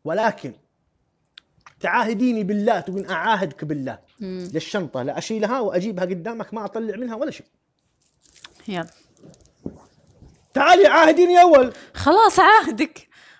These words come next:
Speaker 1: قولي:
Speaker 2: بروح أجيب.
Speaker 1: "أعاهدك بالله يا الشنطة
Speaker 2: أعاهدك
Speaker 1: لا أخذها
Speaker 2: بالله
Speaker 1: وأجيبها
Speaker 2: لا أجيب
Speaker 1: قدامك."
Speaker 2: الشنطة قدامك و-، أي شنطة؟ الشنطة اللي في-، فاضية ولا اللي فيها البوك حقي؟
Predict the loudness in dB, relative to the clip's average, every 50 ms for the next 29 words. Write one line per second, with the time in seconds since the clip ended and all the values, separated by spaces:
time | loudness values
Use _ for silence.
0 | _ _ -10 -4 0 2 4 4 4 4 4 2 0 0 0 -2 -4 -6 -6 -6
1 | -4 -2 -2 2 2 4 4 4 4 2 2 0 -2 -4 -4 -4 -4 -6 -2 2
2 | 4 4 4 4 2 -2 -4 -4 -6 -6 -8 -8 -10 -10 -12 -16 -14 -14 -14 -14
3 | -12 -12 -12 -12 -14 -16 -12 -12 -10 -10 -10 -12 -14 -14 -14 -16 -16 -12 -6 -4
4 | -4 -4 -2 -4 -6 -6 -6 -4 -4 -4 -4 -6 -8 -8 -6 -4 -4 -4 -4 -6
5 | -8 -10 -10 -10 -4 0 0 0 0 0 -2 -2 -2 -2 -2 -4 -8 -10 -10 -8
6 | -6 -6 -4 -4 -4 -4 -4 -6 -8 -12 -14 -16 -12 -12 -12 -12 -12 -10 -10 -10
7 | -10 -10 -14 -12 -12 -12 -12